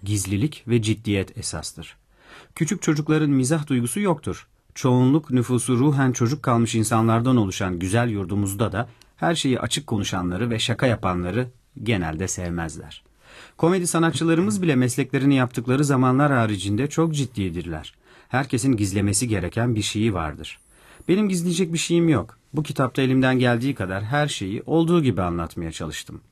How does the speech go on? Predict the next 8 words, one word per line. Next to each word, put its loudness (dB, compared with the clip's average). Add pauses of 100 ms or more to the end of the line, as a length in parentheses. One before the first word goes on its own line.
(140)
demiş -4
Ümit -8
Ünal, -6 (460)
Işık -4 (100)
Gölge 0
Oyunları -2
adlı -4
kitapta. -12